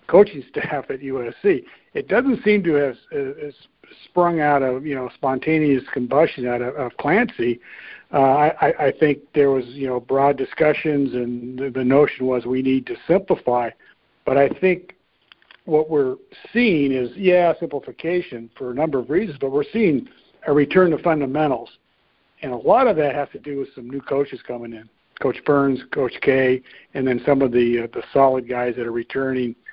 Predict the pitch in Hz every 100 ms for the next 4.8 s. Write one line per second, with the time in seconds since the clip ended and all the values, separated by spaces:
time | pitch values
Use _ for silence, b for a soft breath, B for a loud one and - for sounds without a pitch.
0 | B B - 131 123 123 - 143 - 143
1 | 139 123 - 151 147 135 - B B -
2 | 143 127 156 185 185 147 139 135 131 131
3 | 123 _ _ _ 143 127 123 120 - 151
4 | 156 156 - 135 127 - 120 131